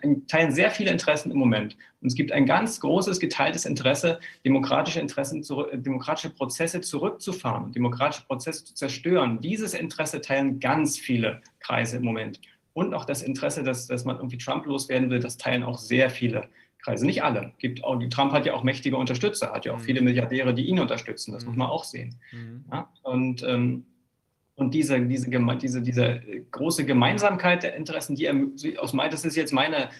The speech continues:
Speaker 1: äh, Analyse, die, die ermöglicht es, dass sowas durchgezogen werden kann, wie jetzt im Moment. Aber das zersplittert, glaub ich, auch wieder. Und ich denke
Speaker 2: Mhm.
Speaker 1: auch, dass das nicht bis in alle Ewigkeit, diese, diese Art Putsch, diese Art weltweite Putsch, den wir in den letzten Monaten erlebt haben,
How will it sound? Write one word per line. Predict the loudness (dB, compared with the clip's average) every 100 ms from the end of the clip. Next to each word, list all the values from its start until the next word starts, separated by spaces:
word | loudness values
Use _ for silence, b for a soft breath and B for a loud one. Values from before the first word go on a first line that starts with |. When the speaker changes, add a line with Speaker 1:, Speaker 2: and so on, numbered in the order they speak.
| B -6
Speaker 1:
äh, | -4 -4 -2
Analyse, | 0 2 2 2 2
die, | 0 0 -6 _ 0
die |
ermöglicht | 4 4 4 4 0 -2
es, | -2
dass | -2
sowas | 0 0 -2 0
durchgezogen | 2 2 -2 -2 0 2
werden | 0 -2
kann, | -4 -4 -4
wie |
jetzt | -4 -4 -2
im |
Moment. | 2 2 0 -4
Aber | -2
das | -2 -4
zersplittert, | -6 -8 -8 -6 -2 -2 -2
glaub | -4
ich, | -4 -12
auch | -8
wieder. | -4 -4
Und | -6
ich | -6
denke | -4 -2
Speaker 2:
Mhm. | -2
Speaker 1:
auch, | -2 -4 -10 b _
dass | -8 -4
das | -2
nicht | -2 -6
bis | -4 -2
in | 0
alle | 0
Ewigkeit, | 2 0 0 0 0
diese, | -2 -2
diese | -2 0
Art | 0 -4 0
Putsch, | 0 0 -4 -4
diese | -2 0
Art | 0 0
weltweite | 0 0 0 0 -2
Putsch, | -4 -6 -4
den | -2 0
wir | 0
in |
den | 2
letzten | 0 0 -2
Monaten | 0 0 -2
erlebt | -2 0 -2 0
haben, | 0 0